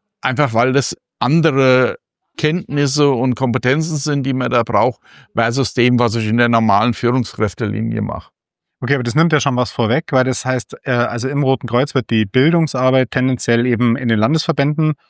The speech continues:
Speaker 2: organisiert und es gibt schon Konzepte und auch Bildungsangebote von der Bundesebene,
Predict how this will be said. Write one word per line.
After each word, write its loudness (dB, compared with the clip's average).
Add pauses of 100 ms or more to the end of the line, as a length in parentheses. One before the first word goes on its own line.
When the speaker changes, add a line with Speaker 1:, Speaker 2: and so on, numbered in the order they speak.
(240)
Speaker 2:
organisiert 2
und 0
es -2
gibt -4
schon 0
Konzepte 0
und -4
auch -4 (140)
Bildungsangebote 0
von -4
der 0
Bundesebene, 0